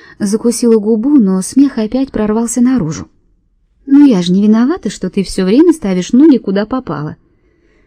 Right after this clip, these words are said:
Если бы они еще не были такими большими". И она опять расхохоталась.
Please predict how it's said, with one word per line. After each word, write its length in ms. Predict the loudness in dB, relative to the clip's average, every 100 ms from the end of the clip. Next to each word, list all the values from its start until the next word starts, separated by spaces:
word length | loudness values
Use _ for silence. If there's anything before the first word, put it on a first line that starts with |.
| _
Если 400 | -2 0 -2 -2
бы 100 | -2
они 240 | 0 0
еще 400 | -2 -4 -4 -2
не 260 | 0 0 0
были 440 | -2 -4 -4 -6 -8
такими 460 | -8 -4 -2 0
большими". 880 | -2 -4 -6 -6 -10 -2 2 2 2 -8 _ _ _ _ _ _ _ _
И 140 | -6 0
она 240 | 4 4
опять 260 | 2 -2 -6
расхохоталась. 800 | -8 -10 -12 -12 -10 -10 -10